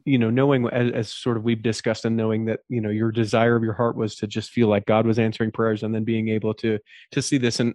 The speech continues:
you know, everyone listening to this and me hearing it c-, coming from your mouth being like, "Oh yeah, I see how that piece came here and this pe-,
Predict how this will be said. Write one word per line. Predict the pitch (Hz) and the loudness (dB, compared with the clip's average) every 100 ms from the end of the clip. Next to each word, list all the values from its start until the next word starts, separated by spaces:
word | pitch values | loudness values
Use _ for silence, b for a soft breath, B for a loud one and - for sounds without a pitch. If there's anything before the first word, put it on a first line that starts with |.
| - | 0
you | 151 | 0
know, | 117 110 b b | 0 -2 b b
everyone | 147 139 135 | 2 2 4
listening | 143 147 131 | 2 2 2
to | |
this | 123 123 | 2 0
and | 117 113 | -2 0
me | 123 | -2
hearing | 120 135 127 123 117 | -2 -4 -4 -2 -4
it | 113 - | -6 -8
c-, | 131 - | -10 -4
coming | - 123 117 | 0 2 4
from | 120 | 4
your | 123 127 | 4 4
mouth | 120 113 - | 2 0 0
being | 117 | 0
like, | 113 107 B B - | 0 -2 B B 0
"Oh | 208 202 | 2 4
yeah, | 135 214 | 2 0
I | 139 | -2
see | - 113 | -4 -4
how | 107 | -2
that | 104 101 | -2 -2
piece | - 113 - | -4 -4 -4
came | 101 - | -4 2
here | 180 180 180 | 6 6 6
and | 160 104 | 2 0
this | - | -4
pe-, | - 107 | -4 -4